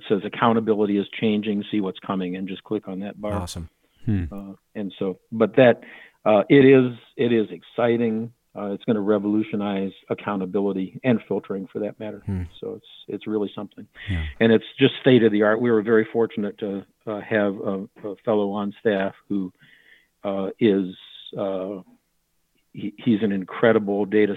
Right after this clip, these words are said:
Speaker 1: scientist and using artificial intelligence able to develop this image recognition.
Speaker 2: Wow.
Speaker 3: Well, it's a pretty incredible idea, Ron. And as, as someone who, you know, for myself personally battled with pornography for a number of years and came out of the addiction,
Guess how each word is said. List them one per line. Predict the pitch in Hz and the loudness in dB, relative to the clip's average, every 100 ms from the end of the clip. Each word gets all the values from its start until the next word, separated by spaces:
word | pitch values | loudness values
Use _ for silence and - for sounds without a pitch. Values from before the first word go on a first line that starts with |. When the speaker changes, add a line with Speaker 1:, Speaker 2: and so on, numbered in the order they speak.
| - | -6
Speaker 1:
scientist | 104 95 92 90 92 - | -6 -6 -6 -10 -10 -12
and | 101 92 101 | -8 -6 -4
using | 98 98 | -4 -2
artificial | 98 98 - 98 - 98 | -4 -4 -6 -8 -8 -12
intelligence | 90 113 101 95 95 - | -6 -4 -4 -6 -10 -8
able | 104 98 101 | -8 -8 -10
to | 98 | -10
develop | 95 98 95 - | -8 -6 -6 -8
this | - - - _ _ _ _ _ | -20 -20 -20 _ _ _ _ _
image | 120 107 95 | -4 -2 -4
recognition. | 98 - 95 98 - 101 - | -8 -8 -10 -10 -12 -20 -12
Speaker 2:
Wow. | - 87 - - _ _ _ _ _ - _ _ - | -8 -6 -8 -16 _ _ _ _ _ -20 _ _ 0
Speaker 3:
Well, | 110 | 2
it's | 110 | 2
a | - | 8
pretty | - 123 110 107 | 8 10 4 2
incredible | 104 98 117 104 98 | 0 0 0 2 2
idea, | 92 104 101 | 2 2 2
Ron. | 95 92 98 | 2 2 2
And | 90 | 2
as, | 87 - - - - - - | 0 -4 -12 -20 -20 -20 -6
as | 104 | -4
someone | - 113 101 | 2 2 4
who, | 95 104 98 101 | 2 2 2 2
you | 110 | 0
know, | 92 | 0
for | 110 | 0
myself | 95 - 92 | 0 0 0
personally | - 143 - 160 | 4 2 2 -2
battled | 87 92 95 92 | 0 0 0 0
with | 90 - - | -2 -2 0
pornography | 95 90 92 92 98 | 2 2 0 -2 -2
for | 90 90 | -4 -2
a | |
number | 85 95 95 | 0 0 0
of | 87 | 0
years | 90 101 110 | 0 2 0
and | 90 82 | 0 -4
came | - 98 | -4 -2
out | 92 90 | 0 0
of | |
the | 85 | -2
addiction, | 85 101 - 104 95 | -2 -4 -4 -4 -4